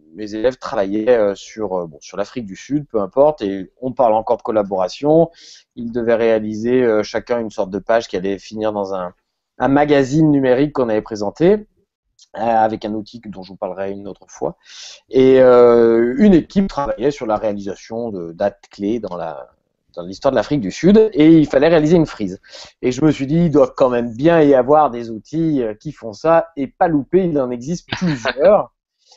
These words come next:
Speaker 1: Moi, je vais vous parler de, d'un outil, euh, qui s'appelle, euh, freezechrono point F R, donc sur le site freezechrono point F R, euh, et je vais vous montrer à quoi ça ressemble.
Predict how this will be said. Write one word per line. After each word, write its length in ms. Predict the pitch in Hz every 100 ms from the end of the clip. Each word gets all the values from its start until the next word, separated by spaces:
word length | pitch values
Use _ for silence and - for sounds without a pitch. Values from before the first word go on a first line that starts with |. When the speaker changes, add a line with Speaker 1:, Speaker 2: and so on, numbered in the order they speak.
| _
Speaker 1:
Moi, 220 | 147 175
je 100 | 175
vais 100 | 156
vous 140 | 151 147
parler 540 | 175 160 165 165 165 156
de, 720 | 135 127 127 123 123 120 120
d'un 220 | 113 123
outil, 540 | 127 120 _ 156 156 151
euh, 580 | 120 113 110 110 110 107 -
qui 140 | 113
s'appelle, 720 | - 113 - 160 160 165 160
euh, 440 | 160 160 160 156 151
freezechrono 1040 | - - 226 196 - - 185 170 165 165
point 340 | 160 143 131 110
F 160 | -
R, 180 | 107 180
donc 180 | 139 123
sur 140 | 131
le 100 | 120
site 360 | 113 - 143 -
freezechrono 720 | _ - 196 - - 165 147
point 260 | 143 123 104
F 120 | -
R, 340 | 92 160 151 - - - _ _
euh, 720 | 104 104 101 101 95 95 92 92
et 140 | 131 113
je 120 | 107
vais 140 | 113
vous 140 | 113 104
montrer 420 | 95 - 139 131
à 60 | -
quoi 280 | - 127 123
ça 200 | - 101
ressemble. 600 | - - 60 78 80